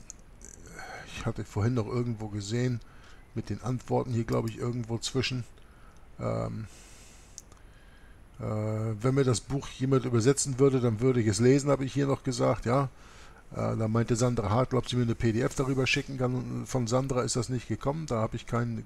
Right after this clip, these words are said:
weiteren Kontakt mehr von gehabt, ist auch nicht so schlimm. Ich hatte vor einiger Zeit Kontakt mit einem sicheren Viktor über Skype und habe mit dem dann mal drüber geschnackt und der hat gesagt, oh, jo, ich werde das mal machen. Und das ist jetzt über ein halbes Jahr her und siehe da, vor etwas über einer Woche meldet er sich auf Skype auf einmal überraschenderweise, fragt einen Kontakt wieder an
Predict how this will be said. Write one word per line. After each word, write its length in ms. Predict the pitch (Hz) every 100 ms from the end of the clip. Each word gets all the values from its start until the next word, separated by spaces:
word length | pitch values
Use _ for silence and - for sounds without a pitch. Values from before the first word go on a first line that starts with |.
| -
weiteren 360 | 113 107 110
Kontakt 380 | - 101 131 -
mehr 100 | 135
von 160 | - 139
gehabt, 300 | 127 175 -
ist 100 | -
auch 80 |
nicht 160 | 113 113
so 120 | 110
schlimm. 280 | 98 135 185 - - - - - -
Ich 160 | 113
hatte 160 | 139 135
vor 200 | 135 131
einiger 320 | 139 139 127
Zeit 260 | - 135 -
Kontakt 420 | 127 117 139 -
mit 140 | 127
einem 240 | 113 120 113
sicheren 400 | 123 120 113 107 107
Viktor 520 | 170 - - 131 175
über 280 | 147 113 107
Skype 460 | - - 123 180 - - - - - -
und 180 | 127 131
habe 160 | 147
mit 140 | 127 151
dem 160 | 185
dann 120 | 170
mal 140 | 113 110
drüber 300 | 107 123 113
geschnackt 440 | 107 - 151 170
und 140 | 143 123
der 120 | 113
hat 100 | 127
gesagt, 340 | 127 151 143
oh, 80 | 147
jo, 160 | 196 175
ich 80 |
werde 160 | 101 95
das 100 | 95
mal 120 | 123
machen. 280 | 156 202 117
Und 140 | 92
das 140 | 101 -
ist 80 | 107
jetzt 160 | 107
über 120 | 123
ein 100 | 127
halbes 340 | 117 131 131 -
Jahr 120 | 127
her 320 | 135 202 185
und 200 | 135 135
siehe 260 | - 143 170
da, 220 | 131 160
vor 180 | - 135
etwas 240 | 139 147
über 180 | 139 127
einer 280 | 127 113 95
Woche 240 | 107 143
meldet 340 | 120 110 123 131
er 80 |
sich 160 | 120 135
auf 160 | 127 -
Skype 280 | - 123
auf 120 | - -
einmal 340 | 110 113 151
überraschenderweise, 840 | 127 110 120 - 117 92 98 147
fragt 340 | 151 - 107 -
einen 80 | 123
Kontakt 420 | 113 - - -
wieder 180 | 123
an 120 | 131